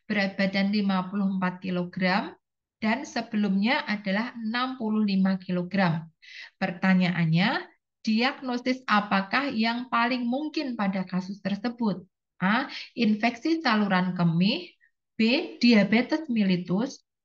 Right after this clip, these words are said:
C. Hipertensi, D. Nokturia, E. Anemia. Kita lihat bahwa kata kunci dari kasus tersebut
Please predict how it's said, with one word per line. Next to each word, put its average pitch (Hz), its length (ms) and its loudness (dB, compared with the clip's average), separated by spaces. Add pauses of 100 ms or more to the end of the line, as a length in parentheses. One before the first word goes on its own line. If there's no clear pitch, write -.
(200)
C. 240 400 -2
Hipertensi, 214 1200 0 (160)
D. 247 320 2 (240)
Nokturia, 214 1040 4 (240)
E. 247 480 0
Anemia. 190 880 4 (400)
Kita 180 320 -2
lihat 180 640 0
bahwa 180 400 0
kata 208 480 -4
kunci 262 480 -2
dari 180 240 -2
kasus 185 320 -4
tersebut 180 480 -6